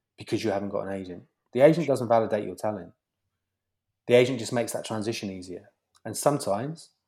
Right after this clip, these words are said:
those that leave with an agent are those that have the slowest journey. Sometimes those that have to navigate the industry from that starting point of being on their own and only supported by their peers,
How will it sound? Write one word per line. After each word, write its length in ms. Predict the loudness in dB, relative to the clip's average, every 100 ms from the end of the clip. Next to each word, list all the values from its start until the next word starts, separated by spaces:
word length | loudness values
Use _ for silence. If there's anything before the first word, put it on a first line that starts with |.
| _ _ _ _
those 240 | 2 2 0
that 80 | -4
leave 200 | -4 -4
with 80 |
an 100 | -2
agent 380 | 0 0 -4 -10 _
are 60 | -12
those 320 | -6 -4 -6
that 140 | -12 -14 -16 -10
have 140 | -10 -8
the 100 | -10
slowest 460 | -8 -8 -8 -10
journey. 320 | -12 -12 -14 -20 _ _ _ _ _ -20 -20 _ _ _
Sometimes 420 | -2 -2 -2 -4 0
those 220 | 0 0
that 80 | -6
have 160 | -8
to 80 | -6
navigate 460 | -2 -2 0 -4 -4
the 80 | -6
industry 380 | -8 -8 -8
from 220 | -8 -10 -10
that 220 | -10 -14
starting 520 | -12 -4 -4 -4 -10
point 340 | -10 -10 -12 -18 _ _ _ -10
of 120 | -4
being 160 | -4 -2
on 100 | -4
their 160 | -2
own 400 | -2 -2 -10 -16 _ _ _ _ _
and 100 | -6
only 180 | -6 -6
supported 420 | -8 -6 -6 -2
by 140 | 0 0
their 140 | 0
peers, 640 | 0 0 0 -2 -8 -16